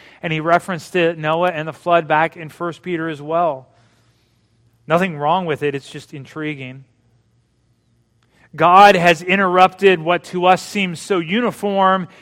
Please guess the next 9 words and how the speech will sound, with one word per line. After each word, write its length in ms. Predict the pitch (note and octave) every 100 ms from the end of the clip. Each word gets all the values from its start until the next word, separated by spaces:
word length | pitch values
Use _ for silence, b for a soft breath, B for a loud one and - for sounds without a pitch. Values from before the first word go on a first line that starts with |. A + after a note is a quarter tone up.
| b F3+
and 120 | D#3+
so 220 | - E3
patterned 720 | - - F#3+ G3 G3 F#3+ F3+
and 240 | E3+ D#3+ D3+
so 200 | F3 E3
regular. 540 | D#3+ F#3+ F3 E3+ E3
God 340 | D#3 E3 F#3+
has 220 | D#3+ D#3+ E3
intervened 760 | F#3 F#3 D#3+ F3+ F3+ E3 D3